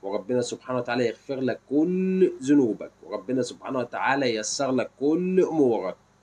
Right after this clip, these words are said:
نحبكم في الله يا أحلى إخوات، ونشوفكم على خير،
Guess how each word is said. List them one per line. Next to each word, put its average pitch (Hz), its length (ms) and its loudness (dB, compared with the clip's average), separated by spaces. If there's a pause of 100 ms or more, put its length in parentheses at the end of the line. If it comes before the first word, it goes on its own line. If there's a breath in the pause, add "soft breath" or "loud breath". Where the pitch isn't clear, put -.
(280)
نحبكم 143 580 0
في 123 80 -6
الله 135 220 4
يا 135 280 2
أحلى 131 320 0
إخوات، 147 400 0
ونشوفكم 123 480 -4
على 110 140 -2
خير، 170 420 -2